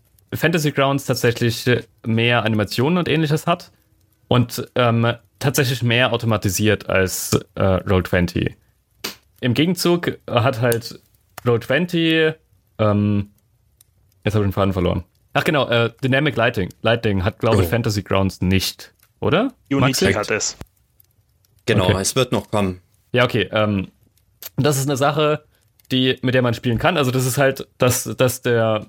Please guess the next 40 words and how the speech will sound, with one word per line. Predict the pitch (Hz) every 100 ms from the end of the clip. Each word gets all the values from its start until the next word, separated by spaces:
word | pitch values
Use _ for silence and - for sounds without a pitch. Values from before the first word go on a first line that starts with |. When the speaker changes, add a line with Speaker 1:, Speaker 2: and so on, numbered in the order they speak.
| _ _ -
Speaker 1:
von, | 127
von | 120
der | 123 -
eigenen | 160 165 156 143 139 135 -
Spielfigur | 110 - 175 165 139 151
aus | 127 131 127 - _ _ _ _ _
jeder | - 143
Spieler | 143 - 143 139
nur | 127 139 147 143 -
einen | 123
bestimmten | 123 - 127 123
Bereich | 110 95 98
sieht. | - 92 - - - -
Wenn | 127
es, | 123 123
wenn | 123 135
man | 127 139
zum | 127
Beispiel | 127 123
in | 107
den |
dunklen | 104 104 95
Gang | 123 160
geht, | 156 151 _ _ _ _ _
ähm, | 127 110 113 107
dann | 117
kann | 135
der | 120 113 110 104 - - -
Spieler | 120 - 147
die | 139 -
gesamte | 120 117 120 127
Karte | 143 139
du-, | 170 165 - - 156
machen, | 147 156 160 156 _ -
definiert | 135 131 135 202 208 -
die |
Mauern | 120 123 185 196
und | 143 123
sogar | 120 107
Türen, | - 180 214 262